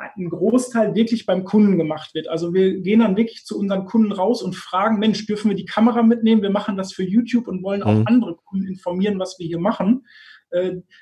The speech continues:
Speaker 1: die sind dann natürlich auch direkt Fans von uns, die abonnieren das Ganze auch, aber sind dann auch ganz ein-, äh, einverstanden damit und
Speaker 2: Mhm.
Speaker 1: auch selber gespannt, was wir da überhaupt machen.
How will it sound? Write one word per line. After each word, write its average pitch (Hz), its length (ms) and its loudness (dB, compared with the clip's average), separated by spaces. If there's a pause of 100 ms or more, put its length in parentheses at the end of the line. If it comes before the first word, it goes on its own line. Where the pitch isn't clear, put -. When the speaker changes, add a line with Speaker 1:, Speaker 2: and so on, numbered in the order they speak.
(160)
Speaker 1:
die 196 80 0
sind 226 180 4
dann 214 120 4
natürlich 208 420 0
auch 208 100 0
direkt 185 320 -6
Fans 226 380 2
von 247 160 2
uns, 254 180 4
die - 140 -4
abonnieren 180 400 2
das 233 160 0
Ganze 226 320 2
auch, 220 200 -2
aber 190 160 0
sind 214 200 0
dann 208 100 0
auch 190 160 -2
ganz 190 240 -2
ein-, 214 260 -4
äh, 190 200 -8
einverstanden 220 640 0
damit 214 260 0
und 190 160 0
Speaker 2:
Mhm. 104 60 4
Speaker 1:
auch 113 80 2
selber 202 320 0
gespannt, 220 480 -2
was 190 160 -6
wir 190 80 0
da 185 100 -2
überhaupt 175 280 -2
machen. 220 360 0